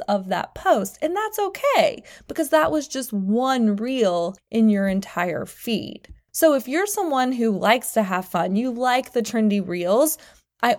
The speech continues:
also want to encourage you to include reels with the other goals that are including your offers and helping your clients, like, take that next step with working with you as well. So we have the trendy reels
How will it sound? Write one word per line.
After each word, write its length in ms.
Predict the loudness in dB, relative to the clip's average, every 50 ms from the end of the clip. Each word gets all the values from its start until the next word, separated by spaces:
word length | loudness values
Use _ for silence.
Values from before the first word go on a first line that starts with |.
| 2 4
also 400 | 6 6 6 4 2 0 0 0
want 340 | 2 2 2 2 0 0 -4
to 140 | -2 -2
encourage 560 | 0 0 -2 -2 -2 -2 0 0 -2 -2 -2 -2
you 300 | -2 0 0 0 -2 -4
to 240 | -4 -4 -6 -4
include 720 | -2 0 2 2 2 2 0 -2 -2 0 0 -2 -2 -4 -4
reels 540 | -4 -2 -2 0 0 0 0 0 -2 -2 -4 _ _ _ _ _ _ _ -16 -10 -2
with 280 | 2 2 4 4 2 2
the 180 | 2 4 4 4
other 260 | 4 4 2 0 0
goals 640 | 4 4 6 6 6 4 2 -4 -6 -4 -4 -4 0
that 200 | 2 4 4 4 4 4
are 220 | 4 4 4 4
including 520 | 2 2 0 0 0 0 0 0 -2 -2
your 220 | -2 -4 -4 -4 0
offers 640 | 0 0 0 0 -2 -4 -6 -4 -6 -8 -10 -8 -4 0
and 120 | 2 2
helping 440 | 2 2 2 2 2 2 0 -2 -2
your 160 | 0 -2 -2
clients, 580 | -4 -4 -2 0 0 2 2 0 0 -2 -2 0
like, 220 | 0 0 -2 -4
take 340 | -6 -4 -2 -2 -2 -2 -2
that 220 | -2 -2 -2 -2
next 320 | -2 -4 -6 -6 -6 -6 -6
step 400 | -4 0 0 2 0 0 -2 -6
with 220 | -6 -6 -4 -4 -4
working 420 | -4 -4 -4 -4 -4 -2 -2 -2
with 160 | -2 -2 -4
you 320 | -4 -2 -2 -2 -2 -4 -4 _ -4
as 160 | -4 -4 -2
well. 440 | -2 -2 -2 -2 -2 -6 -12 -16 _ _ _ _ _ _
So 220 | 0 4 6 6 6
we 220 | 6 2 0 -2
have 580 | -2 0 4 4 6 6 6 4 2 0 -4 -6
the 100 | -6 -4
trendy 540 | -4 -4 -2 -2 0 0 -2 -2 -4 -2
reels 640 | -2 0 2 4 4 4 4 2 2 0 -2 -4